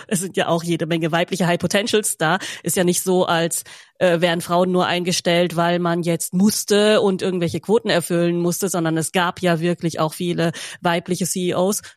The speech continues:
wird wahrscheinlich jetzt wieder abnehmen, äh, leider Gottes, und aber natürlich auch nicht weiße, ähm, ja, sehr fähige Mitarbeitende. Und wenn du jetzt in so einer vier Jahre hoffentlich <laughs>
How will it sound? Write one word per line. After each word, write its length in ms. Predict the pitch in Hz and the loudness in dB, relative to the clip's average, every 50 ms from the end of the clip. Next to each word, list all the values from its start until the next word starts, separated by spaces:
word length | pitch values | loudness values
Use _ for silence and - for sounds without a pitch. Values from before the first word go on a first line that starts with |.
| _ - | _ -6
wird 160 | 175 170 170 | -4 -2 0
wahrscheinlich 360 | 165 151 - 165 160 165 151 | 0 0 0 0 -2 0 -2
jetzt 200 | 175 - - - | -4 -4 -4 -6
wieder 220 | 165 151 156 - | -2 -2 -2 -2
abnehmen, 640 | 160 - _ - 190 190 202 214 220 220 226 226 226 202 | -2 -4 _ 0 2 2 4 4 2 0 0 0 0 0
äh, 160 | - 202 202 | 2 2 2
leider 340 | 196 196 190 196 196 196 190 | 2 2 0 2 0 -2 0
Gottes, 540 | - 196 202 - - 220 233 254 - - - - _ - | 0 -2 -2 -2 -2 -2 -2 0 -2 -6 -6 -8 _ 4
und 340 | 196 190 202 202 - - | 4 4 4 2 0 0
aber 380 | 175 170 165 170 165 165 160 - | -2 -2 0 0 0 0 0 0
natürlich 600 | 170 170 165 - - 175 160 165 170 - - - | -2 -4 -4 -4 -4 -4 -2 -2 -4 -6 -6 -4
auch 220 | - 160 156 - - - - - | -2 -2 -2 -2 -4 -10 -10 -2
nicht 640 | 185 196 208 226 233 214 - - - 196 170 160 | 0 2 4 4 2 0 -2 -8 -8 -8 -6 -4
weiße, 640 | 170 143 143 147 156 175 - - - 185 180 180 180 - - _ _ _ _ _ _ _ _ - | -4 -2 -2 -2 -2 -2 -2 -2 -2 0 0 0 -2 -4 -12 _ _ _ _ _ _ _ _ 0
ähm, 380 | 185 185 175 175 170 180 175 - _ _ _ _ _ _ _ _ _ _ _ _ _ _ - - | 2 2 2 0 -2 -4 -8 -10 _ _ _ _ _ _ _ _ _ _ _ _ _ _ -10 -2
ja, 240 | 196 220 202 147 - - | -2 0 0 -2 -4 -6
sehr 380 | 170 156 190 190 180 185 185 | -6 0 0 2 2 2 0
fähige 640 | 170 - - 180 175 180 185 175 190 175 175 170 - - - - - | -2 -2 -2 0 2 2 0 2 0 0 0 0 -4 -8 -8 -4 0
Mitarbeitende. 640 | - 247 277 - - 170 160 - 156 147 - - - - | 0 0 0 0 0 -2 0 0 -4 -4 -4 -4 -4 -2
Und 140 | 170 165 | -2 0
wenn 120 | 180 175 175 | 0 -2 -2
du 140 | 165 165 160 | -2 -4 -4
jetzt 540 | 147 - 196 220 233 - - - - - _ _ - | -2 0 0 0 0 -2 -6 -6 -6 -8 _ _ -4
in 140 | 202 196 185 | -2 0 0
so 100 | 180 185 | 0 0
einer 460 | 180 175 160 160 156 151 151 156 165 | 0 2 2 2 2 0 0 -2 -4
vier 600 | - - - - - 208 202 208 208 202 202 202 208 | -6 -10 -14 -10 -8 -6 -2 0 2 2 2 2 2
Jahre 680 | 208 202 190 190 190 190 202 214 214 208 208 208 214 | 0 0 0 2 2 0 0 0 -2 -2 0 0 0
hoffentlich 760 | 220 202 - - 214 196 - - 208 214 - - - - - - | -2 -4 -4 -6 -10 -10 -4 -4 -4 -4 -4 -10 -16 -16 -8 -6
<laughs> 240 | 185 196 262 262 | 0 0 2 2